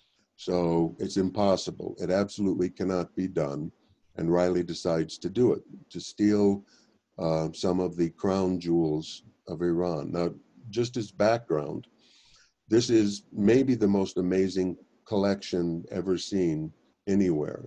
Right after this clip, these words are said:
The, the Iranian crown jewels are, it, you know, it's a cliche to say beyond price, but they are. One small piece of it, the Darya-e Noor, is the largest pink diamond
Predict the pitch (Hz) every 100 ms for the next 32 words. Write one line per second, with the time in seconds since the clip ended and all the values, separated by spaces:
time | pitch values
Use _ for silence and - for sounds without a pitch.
0 | - 87 87 - 90 87 104 120 123 104
1 | 101 104 98 92 87 101 95 85 82 -
2 | _ - - _ - 85 85 82 82 -
3 | - - - - _ - - - 123 127
4 | 127 156 139 131 127 139 131 123 127 120
5 | 107 107 101 104 104 101 101 107 98 73
6 | - - 87 92 92 107 80 - - -
7 | - _ - 92 104 123 131 123 - 113
8 | 113 110 104 113 107 90 76 69 - -
9 | 87 85 101 107 107 101 95 107 95 98
10 | 110 82 80 - _ _ _ _ _ _
11 | _ 104 87 - 95 98 113 120 117 -
12 | - 120 104 101 104 98 95 90 87 69